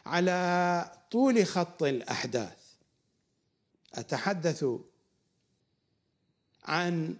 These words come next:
خط الأحداث التي مرت في السنين الماضية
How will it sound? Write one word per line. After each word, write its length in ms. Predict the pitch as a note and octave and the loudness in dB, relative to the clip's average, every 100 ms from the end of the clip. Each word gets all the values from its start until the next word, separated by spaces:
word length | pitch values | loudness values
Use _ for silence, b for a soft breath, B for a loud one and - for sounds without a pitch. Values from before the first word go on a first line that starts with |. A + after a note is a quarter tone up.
| - | -10
خط 540 | - F#3+ G#3 - - | -4 -2 -2 -4 0
الأحداث 920 | F3 E3 C#3 E3 D3+ D3+ F3+ F#3+ E3+ C3+ G2 - _ _ _ _ D3 | 2 2 -2 -2 -2 -2 0 0 -2 -6 -6 -10 _ _ _ _ 0
التي 400 | D3+ D3+ F3+ F3+ | 2 2 2 2
مرت 640 | F#3 F3+ D3 A2+ - - _ _ _ _ _ | 4 4 0 0 -10 -20 _ _ _ _ _
في 120 | D3+ | -2
السنين 520 | - G3 G3 A3+ A3 - G3 | 0 4 4 6 4 4 2
الماضية 520 | F#3+ E3 E3+ E3+ | 2 4 4 2